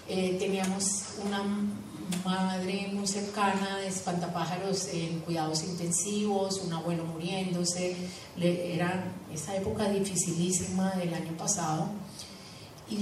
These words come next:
y los niños veían que ardían sus, pues, los parques y las cosas alrededor,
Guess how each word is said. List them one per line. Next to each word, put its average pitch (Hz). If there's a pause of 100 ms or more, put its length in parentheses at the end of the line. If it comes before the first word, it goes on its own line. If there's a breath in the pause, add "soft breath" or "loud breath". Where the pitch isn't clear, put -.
(300)
y 190
los 175
niños 202
veían 202
que 196
ardían 185
sus, 202 (500)
pues, 160
los 156
parques 214
y 190
las 165
cosas 175
alrededor, 185